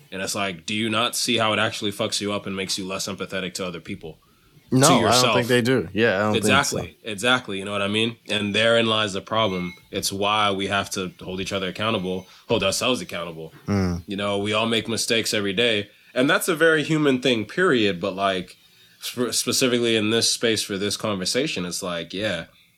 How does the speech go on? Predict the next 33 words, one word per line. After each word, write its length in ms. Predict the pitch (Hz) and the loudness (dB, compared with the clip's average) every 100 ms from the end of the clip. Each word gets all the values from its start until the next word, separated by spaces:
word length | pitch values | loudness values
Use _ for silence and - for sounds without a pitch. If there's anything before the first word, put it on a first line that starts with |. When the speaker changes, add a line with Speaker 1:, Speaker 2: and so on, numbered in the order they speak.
| _ _ _ | _ _ _
Speaker 1:
you 120 | 104 | -6
gotta 220 | 95 104 101 | -2 0 0
think 260 | 120 113 | -2 0
about 260 | 107 113 107 | 0 0 0
what 240 | 110 - | -2 -2
you've 180 | 107 87 | -6 -2
done, 380 | 113 117 113 104 | 0 2 2 0
what 220 | 101 - | -2 -4
you're 80 | 90 | -6
doing, 580 | 85 117 107 98 98 - _ _ _ | -2 0 0 -2 -6 -12 _ _ _
and 180 | 98 101 | -6 -4
let 280 | 107 101 - | -4 -6 -4
that 260 | 110 107 | -2 -2
determine 480 | 107 98 110 104 101 | -6 -6 -4 -4 -4
what 120 | 98 | -6
you 140 | 87 90 | -8 -8
will 220 | 98 113 | -2 -2
be 160 | 98 | -2
doing. 400 | 90 87 80 76 - _ _ - | -4 -6 -10 -14 -20 _ _ -12
And 160 | - | -10
you 120 | 95 98 | -8 -4
want 260 | 120 120 | 0 0
what 220 | 113 113 | 0 0
you 100 | 113 | 0
will 220 | 98 117 120 | 0 0 2
be 160 | 107 | 0
doing 580 | 87 147 156 123 117 113 _ _ _ _ _ _ _ _ | 2 4 4 4 0 -6 _ _ _ _ _ _ _ _
to 120 | - 101 | -6 -2
be, 140 | 120 | 0
like, 260 | 117 117 - | 2 0 -2
positive, 500 | 110 156 104 85 82 | -2 -2 -2 -8 -10
man. 280 | 90 110 123 - | -8 -8 -8 -2
Speaker 2:
Right. 400 | 110 104 87 | 2 2 2